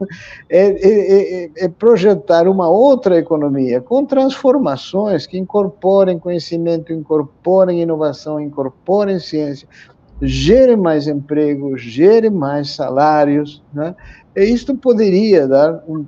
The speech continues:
um potencial de crescimento maior, que eu concordo,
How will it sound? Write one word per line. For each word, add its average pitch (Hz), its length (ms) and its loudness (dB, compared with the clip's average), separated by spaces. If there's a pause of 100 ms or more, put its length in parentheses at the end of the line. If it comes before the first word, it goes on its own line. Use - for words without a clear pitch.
um 147 140 -8
potencial 160 600 0
de 165 100 -4
crescimento 175 960 -2
maior, 175 680 2 (300)
que - 140 -4
eu 262 200 4
concordo, 220 680 0